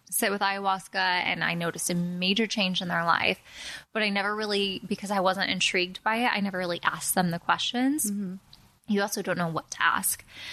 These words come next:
Speaker 1: So, um, I started researching it, and then I learned that ayahuasca presents herself in a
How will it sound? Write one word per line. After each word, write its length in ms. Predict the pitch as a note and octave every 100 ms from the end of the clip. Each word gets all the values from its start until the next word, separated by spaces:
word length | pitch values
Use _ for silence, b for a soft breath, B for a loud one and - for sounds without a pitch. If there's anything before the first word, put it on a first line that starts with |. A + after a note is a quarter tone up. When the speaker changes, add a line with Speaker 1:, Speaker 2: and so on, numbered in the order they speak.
| B B -
Speaker 1:
So, 580 | - A3 F#3+ F#3 F#3 -
um, 540 | G3+ F3+ F3 E3 - F#3 _ -
I 40 |
started 380 | - A3+ G#3 G3
researching 640 | F#3 A#3 - A#3 - A3 A3
it, 120 | G#3
and 180 | G3+ G3+
then 140 | F#3+
I 200 | A3 C#4
learned 440 | C4 G3+ F3 F3 -
that 240 | E3 D#3+ -
ayahuasca 560 | F3+ F3 F3+ - F3+ -
presents 380 | F#3+ F3 E3+
herself 440 | F#3 F3+ - E3+ - -
in 260 | F#3 F3+ -
a 380 | F#3 F3 E3+